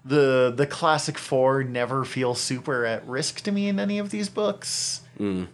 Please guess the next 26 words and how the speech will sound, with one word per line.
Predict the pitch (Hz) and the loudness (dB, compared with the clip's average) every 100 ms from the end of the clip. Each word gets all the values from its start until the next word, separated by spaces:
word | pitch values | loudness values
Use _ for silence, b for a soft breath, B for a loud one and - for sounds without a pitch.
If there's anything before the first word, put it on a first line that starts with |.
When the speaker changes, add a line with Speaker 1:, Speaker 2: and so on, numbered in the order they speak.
| _ _ - | _ _ -6
Speaker 1:
Even | 156 147 | -2 2
though | 147 135 120 110 - | 4 6 4 -2 -6
they | 131 | -6
fucking | 120 131 120 117 110 - _ - | -2 -2 0 -4 -6 -8 _ -10
almost, | 117 113 107 - - - | -6 -6 -6 -10 -18 -12
like, | - 131 120 | -2 0 0
bad | 123 113 120 | 0 0 2
things | 123 113 | -2 -2
happens | 117 107 120 - | -2 -2 -4 -8
to | 117 | -8
'em | 104 101 - | -8 -10 -8
constantly. | 117 113 - 139 131 147 147 - | -6 -4 -4 -4 -2 -2 -4 -4
Speaker 2:
Mm-hmm. | 127 113 101 101 - | -2 0 0 -4 -4
Speaker 1:
Um, | 143 135 123 117 110 110 - _ _ _ _ b b b b b - | 0 2 2 -2 -4 -6 -10 _ _ _ _ b b b b b -4
Colin | - 233 226 214 | 2 6 6 6
would | 190 160 | 6 6
have | 131 | 4
been | 151 143 139 135 - | 4 4 0 -2 -4
someone | - 147 131 | 0 2 2
we | 135 131 | 2 2
absolutely | 120 120 123 120 110 110 | 2 0 -2 -4 -4 -4
could | 120 | -4
have | 107 | -4
afforded | 113 - 107 101 95 | -6 -4 -4 -4 -10
to | 104 | -8
lose. | 104 101 98 - - - - - | -4 -4 -6 -10 -8 -4 -4 -6